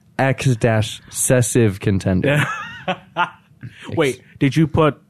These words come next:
Speaker 2: Nate or Nathan?
Speaker 1: I put Nate. You, should I put Nathan?
Speaker 2: Let's see what happens.
Speaker 1: Okay. Nathan Carr. So Nathan Carr,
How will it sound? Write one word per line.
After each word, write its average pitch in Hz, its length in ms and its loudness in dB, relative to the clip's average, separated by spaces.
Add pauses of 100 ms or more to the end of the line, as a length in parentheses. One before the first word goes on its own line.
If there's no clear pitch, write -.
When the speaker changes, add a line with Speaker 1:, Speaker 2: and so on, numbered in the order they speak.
Speaker 2:
Nate 131 400 2
or 131 120 2
Nathan? 113 480 -2 (160)
Speaker 1:
I 110 40 -4
put 107 200 2
Nate. 95 420 0 (100)
You, 117 180 2
should 123 160 -2
I 113 80 2
put 113 180 2
Nathan? 107 460 0
Speaker 2:
Let's 147 140 2
see 196 60 2
what 165 140 4
happens. 113 460 -2 (180)
Speaker 1:
Okay. - 240 -6 (640)
Nathan - 760 -8
Carr. - 360 -10 (1200)
So 117 200 2
Nathan 113 880 2 (260)
Carr, 113 600 4